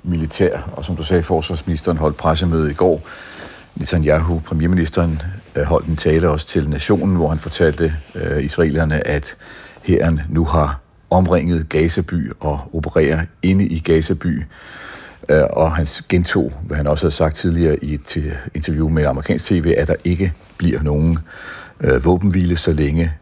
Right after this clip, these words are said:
øh, gidslerne, som, øh, findes, befinder, formentlig befinder sig i Gaza, øh, by, øh, stadig er taget til fange. Der er jo to hundrede og fyrre gidsler, som formentlig Hamas og andre grupper har. Øh, så det, vi ved nu, er, at krigen går ind i en ny fase.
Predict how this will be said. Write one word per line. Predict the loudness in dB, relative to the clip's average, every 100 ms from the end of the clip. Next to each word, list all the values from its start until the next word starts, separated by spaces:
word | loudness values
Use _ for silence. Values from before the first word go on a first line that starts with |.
| -14 -20 -6
øh, | -4
gidslerne, | -2 0 0 2 2 2 0 -6
som, | -6 -2 -2 -4 -10 -14 -8
øh, | -8
findes, | -2 0 0 -2
befinder, | -6 -2 0 0 -2 -8
formentlig | -2 2 2 2
befinder | 0 0 0
sig | 0 0
i |
Gaza, | 2 2 2 -4 -8 -18 -20 -20 -20 -20 -20 -4
øh, | 0 2
by, | 2 0 -2 -6 0
øh, | 2 2 2 0 -4 -4
stadig | 0 2 2 0
er | 0 -2 -4
taget | -4 -4
til | 0
fange. | -2 0
Der | -2
er |
jo | -4
to | -4 -6
hundrede | -4 -4
og | -4
fyrre | -2 -2 -4
gidsler, | -4 -6 -4 -6 -8 -18 -20 -20
som | -14 -2 -2 -2
formentlig | -4 -2 0 2 2
Hamas | 2 2 0 -2
og | -2 -2 -2 -4
andre | -4
grupper | -2 0 0
har. | 0 -2 -4 -16 -20 -20 -20 -20 -20 -20 -20 -2
Øh, | 4 6 4 2
så | -2 0 0 0 0
det, | 2
vi | 4
ved | 4
nu, | 4 4
er, | 2
at | 2
krigen | 0 2
går | 2
ind | 4
i | 2
en | 2
ny | 2 2
fase. | 4 4 2 -2